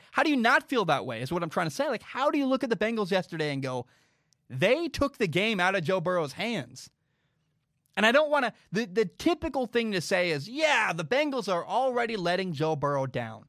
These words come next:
I know that's what people expect me to say today, but how can you not say that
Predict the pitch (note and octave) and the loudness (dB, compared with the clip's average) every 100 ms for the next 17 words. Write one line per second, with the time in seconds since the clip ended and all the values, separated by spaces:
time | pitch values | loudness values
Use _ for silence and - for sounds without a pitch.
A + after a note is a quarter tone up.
0 | _ _ _ _ - G#3 A#3+ C#4 A#3+ G3 | _ _ _ _ 0 2 4 2 2 2
1 | G3+ A3 G3+ G#3 F#3+ D3+ C3 - G#3 G#3 | 0 -4 -4 -8 -4 -4 -4 0 0 0
2 | G3 F#3 - F3+ D#3+ E3+ E3+ E3 _ _ | -4 -6 -2 -4 -2 -2 -2 -4 _ _
3 | _ F#3+ F#3 - C#4 C#4+ C#4+ A#3 A3 F#3 | _ -2 0 0 2 2 0 0 0 0
4 | E3+ E3+ E3 E3 D#3 C3 A2 | 0 0 -2 0 0 0 -6